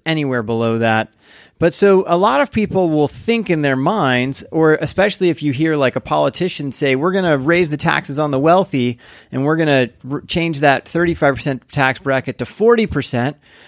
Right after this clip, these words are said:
All of a sudden, we have this vision in our mind that, wow,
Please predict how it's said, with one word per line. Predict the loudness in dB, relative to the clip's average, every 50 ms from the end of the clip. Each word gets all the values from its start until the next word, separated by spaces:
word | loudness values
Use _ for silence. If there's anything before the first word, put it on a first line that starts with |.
| -18 -6 0
All | 2 2
of | 4 2
a | 2
sudden, | 0 0 0 0 0 0 -2
we | 0 0 0
have | 0 0 0 -2
this | -4 -4 -4 -6 -12 _ _
vision | -14 -8 0 2 2 4 4 2 0 0
in | 0 0
our | 0 0
mind | 0 0 0 0 2 2 2 0 0 0
that, | -2 -2 -4 -2
wow, | -2 0 2 4 4 2 2 -2